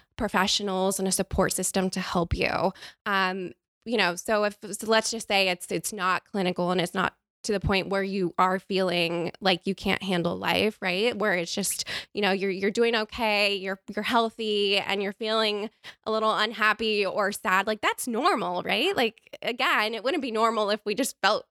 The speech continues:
great all the time. But I think, um, for me, it's looking at, okay, well, what is it that I'm focusing on every day? Are, am I stuck in my phone? Am I dwelling on things that aren't that important? Um, what are, what are the things that are,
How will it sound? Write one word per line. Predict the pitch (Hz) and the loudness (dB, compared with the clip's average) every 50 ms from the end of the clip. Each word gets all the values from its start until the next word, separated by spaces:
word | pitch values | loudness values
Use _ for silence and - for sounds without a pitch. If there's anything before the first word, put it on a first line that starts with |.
| _ - - | _ -10 -4
great | - 180 202 370 359 | -2 -2 0 0 2
all | 208 185 165 | 0 0 0
the | - - | -2 -8
time. | - - - 80 - - - 220 254 262 - - - 220 - - _ - | -6 -4 -2 -2 0 2 2 2 2 0 -2 -8 -10 -10 -10 -10 _ -4
But | 262 254 | -2 0
I | 240 233 247 - - | 0 0 -2 -4 -4
think, | 277 294 294 285 _ - - - | -4 -2 -2 -4 _ -8 -2 0
um, | 262 240 233 226 220 214 196 - - _ _ _ _ _ _ _ - | 2 2 2 2 0 -2 -4 -6 -8 _ _ _ _ _ _ _ -2
for | 240 233 | 0 0
me, | 233 226 247 262 269 254 220 | 0 0 0 0 2 2 2
it's | 196 190 - - - | 0 -2 -4 -10 -4
looking | 208 220 220 - 226 208 214 190 | 0 0 0 0 0 0 0 0
at, | 185 - 226 | 0 0 0
okay, | 226 - 247 | -2 0 0
well, | 208 196 214 208 | 0 2 0 0
what | 185 196 196 220 | 0 0 0 0
is | 269 254 220 233 | 2 0 0 -2
it | 220 - | -2 -2
that | 214 196 | -2 0
I'm | 190 190 185 | 0 0 0
focusing | - - 165 - 277 240 - 180 - - | 0 0 0 0 0 0 0 0 0 0
on | - - - | 0 -2 -2
every | - - - - 160 | -2 -2 -2 -4 -4
day? | - - - - - - - - - | 0 0 0 0 0 -2 -2 -4 -4
Are, | - 190 208 - | -2 -2 -2 -2
am | - 165 190 220 220 | -2 -4 -4 -4 -2
I | 208 208 202 208 208 202 208 214 - _ _ _ - | 0 0 2 2 0 0 -2 -4 -8 _ _ _ -10
stuck | - - - 185 190 - | -6 0 0 0 0 0
in | 233 233 | 0 2
my | 233 220 226 - _ | 2 2 2 0 _
phone? | - 277 285 285 277 269 254 240 214 208 196 196 190 | -2 0 2 2 2 2 2 2 2 2 2 2 0
Am | - - 196 202 202 202 | 0 0 0 0 0 0
I | 202 196 202 202 202 196 180 | 2 2 2 2 2 0 -2
dwelling | 185 185 202 196 196 208 220 220 226 220 214 | -2 0 0 2 2 2 2 0 2 2 2
on | 208 196 196 196 202 202 196 - - | 0 0 0 0 0 0 0 0 0
things | 208 196 208 208 220 - | 0 2 2 2 0 0
that | 226 202 - - | -2 -2 -2 -2
aren't | - 202 196 - - | -2 -2 -2 0 2
that | 202 208 202 | 2 4 4
important? | 202 214 202 - - 262 262 - - 202 190 185 185 185 185 - - - - 214 - | 2 0 -2 -4 -2 -2 0 0 0 0 0 2 2 0 0 0 -2 -4 -4 -4 -2
Um, | 175 170 165 151 - - 170 175 - - - | 2 2 2 2 2 0 -2 -2 -4 -4 -6
what | 202 202 226 240 | -2 0 0 2
are, | 240 240 233 226 - | 2 0 0 -2 -4
what | 214 226 226 269 | -2 -2 0 0
are | 262 | 0
the | 240 226 214 | -2 -4 -4
things | _ - 214 208 202 208 220 208 - - | _ 0 0 2 2 2 0 -2 -4 -2
that | - 175 175 165 165 147 - - | 0 2 2 2 2 0 -2 -2
are, | 196 190 185 185 170 | -2 0 0 -2 -4